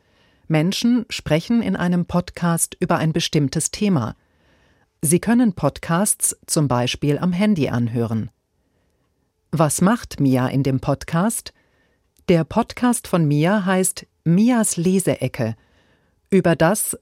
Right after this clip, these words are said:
spricht Mia in dem Podcast. Sie spricht über Kinderbücher. Sie sagt zum Beispiel, um was geht es in den Büchern? Sie spricht mit Schriftstellern von Kinderbüchern und sie sagt ihre Meinung zu Kinderbüchern.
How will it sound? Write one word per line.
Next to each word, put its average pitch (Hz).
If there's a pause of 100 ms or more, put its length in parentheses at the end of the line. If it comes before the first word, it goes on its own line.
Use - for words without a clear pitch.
spricht -
Mia 139
in 131
dem 127
Podcast. - (460)
Sie 170
spricht -
über 196
Kinderbücher. 123 (500)
Sie 147
sagt 127
zum 202
Beispiel, 190 (760)
um 165
was -
geht 233
es -
in 139
den 131
Büchern? 175 (580)
Sie 127
spricht -
mit 120
Schriftstellern 143
von 120
Kinderbüchern 180 (520)
und 233
sie 208
sagt 180
ihre 196
Meinung 156
zu -
Kinderbüchern. 117